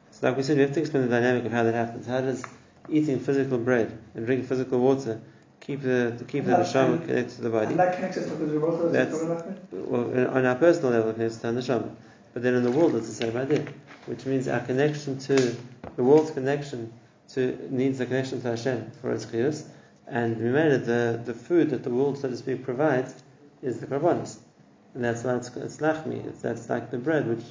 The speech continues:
Speaker 1: keeps the, the body connected to the nefesh, it's the bread which keeps the world connected to Hashem. Okay, so that's the,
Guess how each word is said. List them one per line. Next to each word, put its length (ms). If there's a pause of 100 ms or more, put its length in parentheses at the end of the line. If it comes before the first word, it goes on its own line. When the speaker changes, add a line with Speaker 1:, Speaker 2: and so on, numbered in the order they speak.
(420)
Speaker 1:
keeps 260
the, 60
the 320
body 280
connected 300
to 60
the 80
nefesh, 280
it's 160
the 120
bread 340
which 140
keeps 200
the 320 (120)
world 260
connected 320
to 60
Hashem. 240 (4000)
Okay, 220
so 80
that's 260
the, 360